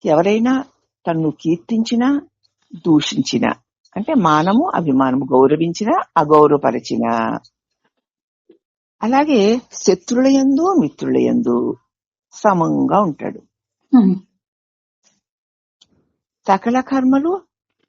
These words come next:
Speaker 1: తన చేత చేయించబడుతున్నను నేను చేస్తున్నానన్న కర్తృత్వ అభిమానం ఉండదు.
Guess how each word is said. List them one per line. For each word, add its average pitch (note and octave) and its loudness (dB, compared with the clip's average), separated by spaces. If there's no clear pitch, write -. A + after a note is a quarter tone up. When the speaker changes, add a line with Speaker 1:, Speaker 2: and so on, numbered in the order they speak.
Speaker 1:
తన E3+ -2
చేత A#3 -6
చేయించబడుతున్నను D#3 0
నేను G3 2
చేస్తున్నానన్న A#3 0
కర్తృత్వ A#3 -4
అభిమానం A#3 2
ఉండదు. G3 -4